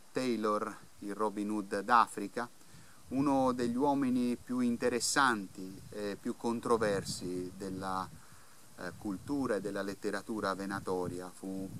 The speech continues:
infatti un grandissimo cacciatore, ma soprattutto un grande scrittore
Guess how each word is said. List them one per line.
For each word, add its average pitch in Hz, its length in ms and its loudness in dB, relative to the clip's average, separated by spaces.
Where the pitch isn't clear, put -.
infatti 104 680 -2
un 98 200 -4
grandissimo 107 840 -4
cacciatore, 123 760 -6
ma 107 100 0
soprattutto 120 540 0
un 110 120 0
grande 139 380 0
scrittore 117 960 0